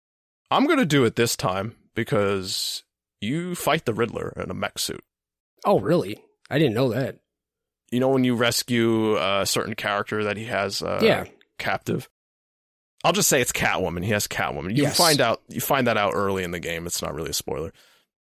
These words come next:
Speaker 1: But once you free her, he lowers himself down underground in this mech suit, and he tells you to go find all the other trophies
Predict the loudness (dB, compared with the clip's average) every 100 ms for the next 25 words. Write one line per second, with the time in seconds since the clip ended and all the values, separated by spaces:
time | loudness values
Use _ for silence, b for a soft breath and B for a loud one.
0 | _ _ _ _ -2 2 2 2 0 4
1 | 4 4 4 4 4 0 -4 b b b
2 | b -12 -2 0 0 0 -4 -8 -6 2
3 | 4 4 2 2 2 2 2 0 -2 0
4 | 2 2 2 -2 -6 -4 -2 -2 0 0
5 | 0 -2 -2 -4 -2 -4 -2 -4 -4 -6
6 | -10 -2 2 2 0 -4 -2 -4 -2 -2
7 | 0 -2 -2 -4 -4 -4 -4 -4 -8 -8
8 | -8